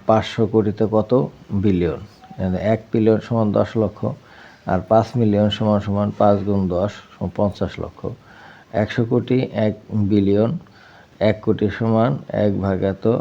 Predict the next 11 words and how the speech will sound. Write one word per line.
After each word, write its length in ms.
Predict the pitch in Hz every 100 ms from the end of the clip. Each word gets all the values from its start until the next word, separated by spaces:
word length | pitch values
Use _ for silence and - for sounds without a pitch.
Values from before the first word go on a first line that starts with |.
| -
আর 100 | 95 -
পাঁচশো 260 | 110 - 107
কোটি 160 | 98 98
সমান 200 | 101 101 -
সমান 160 | 107 110
পাঁচশো 280 | - - - 92
ভাগ 120 | 90
একশো, 340 | 87 85 - - - -
ভাগ 180 | 80 104 - - -
পাঁচ 240 | 92 104 - - - - 87
বিলিয়ন। 340 | 82 78 67